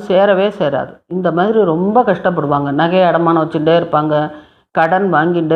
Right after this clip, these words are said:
இருப்பாங்க, வட்டிக்கு வாங்கிட்டே இருப்பாங்க. அதை வாங்கி வாங்கி இப்போ இந்த வ-, கடன் வாங்குறது, இந்த வட்டி அடைக்கிறதுக்கு இன்னொரு கடன் வாங்குறது, திருப்பி அதுக்கு வட்டி அடைக்கிறதுக்கு இன்னொரு கடன் வாங்குறது. ஆக, கடன் வாங்கி வாங்கி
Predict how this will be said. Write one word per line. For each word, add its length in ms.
இருப்பாங்க, 400
வட்டிக்கு 440
வாங்கிட்டே 480
இருப்பாங்க. 380
அதை 220
வாங்கி 320
வாங்கி 220
இப்போ 160
இந்த 220
வ-, 260
கடன் 320
வாங்குறது, 400
இந்த 240
வட்டி 260
அடைக்கிறதுக்கு 580
இன்னொரு 320
கடன் 240
வாங்குறது, 320
திருப்பி 240
அதுக்கு 320
வட்டி 280
அடைக்கிறதுக்கு 500
இன்னொரு 240
கடன் 280
வாங்குறது. 320
ஆக, 180
கடன் 280
வாங்கி 220
வாங்கி 200